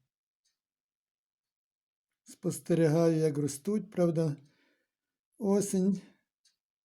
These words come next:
зима наближається, як мені з ними бути? Тепер, напевне, та в кімнатних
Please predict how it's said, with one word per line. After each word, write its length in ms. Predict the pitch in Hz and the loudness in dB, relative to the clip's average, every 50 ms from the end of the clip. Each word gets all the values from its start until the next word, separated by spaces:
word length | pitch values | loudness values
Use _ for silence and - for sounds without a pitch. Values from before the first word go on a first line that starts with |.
| _ _ _ _ | _ _ _ _
зима 460 | - 135 123 147 156 151 160 185 196 | -10 -6 -4 -4 -2 0 2 2 2
наближається, 1040 | 196 190 185 175 165 180 180 170 160 160 180 175 175 175 175 175 175 175 - - 175 | 4 2 0 0 0 0 0 0 2 2 4 6 6 8 6 6 4 0 -4 -6 -4
як 260 | 160 156 170 175 170 | 0 0 0 0 0
мені 220 | 160 175 175 180 180 | 0 0 0 0 0
з 100 | 165 160 | -2 -2
ними 240 | 175 175 170 165 156 | -2 0 0 0 -2
бути? 400 | 143 135 170 185 185 185 - 180 | -4 -4 -4 -6 -6 -6 -10 -12
Тепер, 200 | 180 202 190 170 | -10 -8 -8 -8
напевне, 460 | 180 180 180 - 190 190 190 190 185 | -8 -8 -8 -8 -6 -6 -6 -6 -8
та 140 | - 196 190 | -8 -10 -12
в 80 | 180 | -10
кімнатних 680 | - - 175 170 185 190 190 190 - 180 175 - - | -8 -4 -2 0 0 0 0 0 -2 -4 -4 -6 -8